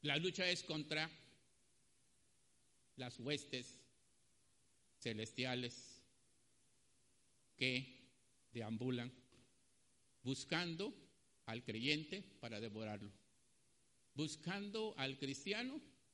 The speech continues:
para alejarlo del Señor, buscando a aquel que busca a Cristo a través de la oración para que se opaque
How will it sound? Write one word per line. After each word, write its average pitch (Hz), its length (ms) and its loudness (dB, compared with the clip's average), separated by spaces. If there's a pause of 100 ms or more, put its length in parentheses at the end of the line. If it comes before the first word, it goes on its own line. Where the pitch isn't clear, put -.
(140)
para 127 260 2
alejarlo 120 680 -4
del 104 200 -4
Señor, 117 400 -2 (1040)
buscando 262 800 2
a 175 140 0
aquel 269 360 4
que 185 120 2
busca 190 360 0
a 151 100 -4
Cristo 233 520 0 (540)
a 156 80 4
través 160 400 6
de 165 100 2
la 151 140 2
oración 143 520 2 (2250)
para 104 200 0
que 101 140 -2
se 107 120 -2
opaque 104 460 -4